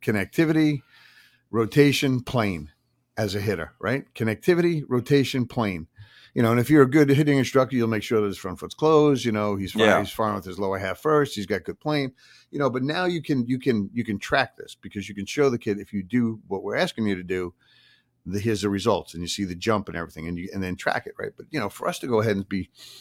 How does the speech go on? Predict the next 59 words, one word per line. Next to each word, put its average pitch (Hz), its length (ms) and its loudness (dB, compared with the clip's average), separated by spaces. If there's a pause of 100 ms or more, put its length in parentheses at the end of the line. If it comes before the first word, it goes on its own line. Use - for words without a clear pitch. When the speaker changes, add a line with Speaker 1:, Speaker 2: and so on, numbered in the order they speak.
(480)
Speaker 1:
you 120 60 2
know, 98 120 2
tracking 117 460 2
spin 151 440 0
rates 95 440 -8
and, 101 240 0
you 139 60 2
know, 107 160 2
and 123 100 0
I - 40 4
get - 80 6
it, - 60 10
Speaker 2:
Yeah. 156 160 8
Speaker 1:
that's 139 180 2
developmental 113 600 6
stuff, 87 380 -2
and, 107 180 -2
and, 135 100 2
you 135 60 4
know, 117 80 4
and 135 200 2
everybody's 160 380 4
working 135 260 4
on 113 180 2
spin 160 200 -2
rates 139 240 0
are 120 60 -2
important, 113 480 2 (520)
you - 60 -12
know, 110 240 -2
for, 110 360 0
you 117 80 -10
know, 95 180 -6
the, 92 240 -16 (260)
the 98 120 -6
depth 98 320 -2
of 87 100 -12
your 87 120 -8
breaking 98 340 -2
ball, 80 320 -6
or 98 120 -4
Speaker 2:
Yeah. 92 120 6
Speaker 1:
how 104 100 4
hard 104 300 4
you're 98 80 -4
throwing, 95 440 0
you 95 80 -4
know, 92 60 -4
your, 92 220 -4 (160)
your, 107 260 -2
your 113 140 0
velo. 101 340 0
I'm 110 140 -2
not 143 160 4
a - 20 0
huge 139 540 -2
velo 135 260 4
guy, 131 300 6
but, 113 160 -4